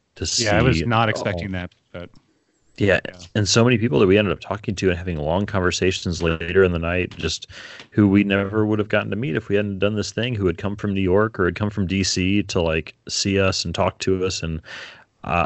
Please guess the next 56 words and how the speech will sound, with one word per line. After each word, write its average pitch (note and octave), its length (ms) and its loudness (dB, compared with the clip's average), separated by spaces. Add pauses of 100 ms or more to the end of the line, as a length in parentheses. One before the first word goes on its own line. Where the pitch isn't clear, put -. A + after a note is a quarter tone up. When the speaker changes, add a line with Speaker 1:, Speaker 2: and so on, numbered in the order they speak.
Speaker 1:
I F2 100 2
found F#2 220 2
myself F2+ 320 0
kind F#2 100 0
of E2 80 -2
going E2+ 220 0
up - 140 -2
to - 60 -12
people E2+ 380 -2
just D#2+ 360 -2
as, D#2+ 340 0
like, D#2 240 -4
a C#2 200 -2 (200)
stranger F2 560 0
and D2+ 80 -4
just D2 120 -10
be - 80 -10
like, D2+ 120 -8
"Hey, C#3+ 240 4 (180)
how's B2 140 0
it - 20 -6
going?" B2 300 4
<laughs> - 240 -4
Yeah, A#2 80 4
at G2 180 4
the - 80 -4
pen G#2+ 160 0
show. D#2+ 240 0
And E2 100 0
they'd E2 60 -4
be E2 80 0
like, D#2+ 160 -2
"Hey, B2+ 140 2
we're F#2+ 100 0
here G#2 160 -4
to G2+ 240 -4 (120)
see - 120 -12
your G#2 140 -2
show. A2 260 0
We're F2 140 2
really F#2+ 160 4
looking F#2 240 -2
Speaker 2:
Yeah. C3 80 0
Speaker 1:
forward G#2 220 2
to F#2 120 2
it." E2+ 140 -2 (320)
And G2 100 2
that F#2 80 4
was F2 80 4
overwhelming. D#2 500 0 (140)
So, - 240 0
Speaker 2:
Yeah. G#2+ 260 0
Speaker 1:
um, D#2+ 220 0
Speaker 2:
You're D3 60 0
celebrity, D3 480 4
Tim. A2 240 -10